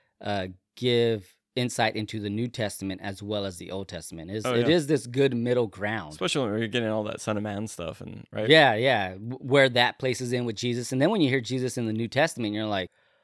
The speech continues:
Speaker 1: "Oh, he could have been referring to,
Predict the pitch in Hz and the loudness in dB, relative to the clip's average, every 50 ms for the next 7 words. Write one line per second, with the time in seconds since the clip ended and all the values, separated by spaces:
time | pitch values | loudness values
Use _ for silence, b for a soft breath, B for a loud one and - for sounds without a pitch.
0 | _ _ _ _ _ _ _ _ - - 202 240 269 277 262 233 196 143 120 113 | _ _ _ _ _ _ _ _ -2 0 2 4 4 6 6 8 6 6 6 4
1 | 104 104 101 101 110 156 151 - _ - - 196 233 233 170 117 113 110 110 110 | 2 0 -2 -2 -2 -4 -4 -4 _ -4 0 2 2 2 2 2 2 0 0 -2
2 | 107 - - 95 92 95 95 92 92 90 - - 98 95 92 90 90 90 | -4 -6 -4 -4 -2 -2 -2 -4 -6 -8 -8 -6 -4 -4 -4 -6 -8 -10